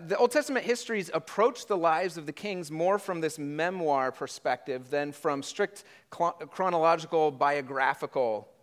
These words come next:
perspective. Uh, pulling out recurring themes over and over again that show up in the lives of one king after another, or even in one king's life, uh, bringing out certain themes that sort of weave through their life. These are the things that we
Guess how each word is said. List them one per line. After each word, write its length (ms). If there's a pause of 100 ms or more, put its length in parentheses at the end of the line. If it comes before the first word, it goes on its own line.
(140)
perspective. 720 (840)
Uh, 220 (320)
pulling 380
out 180
recurring 500
themes 800
over 220
and 80
over 160
again 160
that 140
show 280
up 140
in 80
the 100
lives 600
of 160
one 320
king 380
after 500
another, 440
or 180
even 260
in 180 (240)
one 220
king's 360
life, 540 (640)
uh, 140
bringing 380
out 160
certain 280
themes 440
that 180
sort 160
of 140
weave 380
through 260
their 160
life. 580
These 180
are 60
the 100
things 380
that 240
we 400